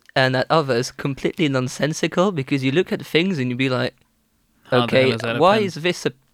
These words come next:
Speaker 1: penalty and why this is not? Why is this
Speaker 2: Mm.
Speaker 1: a red card?"
Speaker 2: Mm.
Speaker 1: And why is that considered as, like, a dangerous tackle when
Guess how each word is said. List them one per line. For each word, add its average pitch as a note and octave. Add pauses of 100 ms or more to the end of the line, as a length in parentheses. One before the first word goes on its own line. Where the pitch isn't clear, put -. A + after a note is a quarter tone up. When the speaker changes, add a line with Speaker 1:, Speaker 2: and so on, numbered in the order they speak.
(120)
Speaker 1:
penalty C#3+
and C3
why C3
this B2
is B2
not? C#3
Why D#3
is F3
this -
Speaker 2:
Mm. -
Speaker 1:
a D3+
red D3
card?" C3+
Speaker 2:
Mm. B2+ (520)
Speaker 1:
And C#3
why F#3+
is D#3+
that E3+
considered D3
as, B2+
like, C3
a B2+ (180)
dangerous C#3+
tackle A#2+
when B2